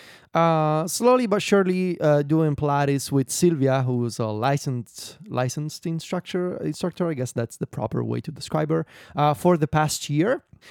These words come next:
When I saw that Apple said, "We're adding Pilates to Fitness Plus," I was really interested to see how that looks like. And I have to say that I'm pretty disappointed,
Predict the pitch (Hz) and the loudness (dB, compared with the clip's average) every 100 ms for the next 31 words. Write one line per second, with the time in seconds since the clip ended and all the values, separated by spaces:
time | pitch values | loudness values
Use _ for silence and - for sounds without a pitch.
0 | - 135 160 180 202 214 - 170 170 147 | -2 2 4 4 2 2 4 4 4 4
1 | 135 135 - 135 127 117 - - 127 117 | 2 2 2 2 2 -2 -4 0 0 0
2 | 113 135 131 - 139 139 127 131 131 135 | -6 -6 -4 -2 -2 0 -2 0 0 0
3 | 127 127 - - 131 120 113 214 196 143 | -2 -4 -4 -2 0 0 2 0 0 -4
4 | - 127 127 123 120 120 139 143 165 302 | -2 -2 0 -2 -4 -4 -2 -2 -2 -2
5 | - 170 139 120 139 - 135 123 113 - | -2 -2 -2 -6 -6 -4 -2 -2 -4 -10
6 | - _ - 156 151 139 123 123 123 - | -20 _ -4 0 2 2 0 -2 -4 -8
7 | - 151 165 - - 123 - - - - | -6 2 2 0 -6 -6 -8 -14 -20 -8
8 | - 196 196 208 294 - 254 - 226 202 | 0 2 4 4 2 0 -2 2 2 4
9 | 175 156 - 165 156 139 127 131 - 123 | 2 0 0 0 0 0 -2 -4 -4 -4
10 | 147 214 226 | -2 -6 -10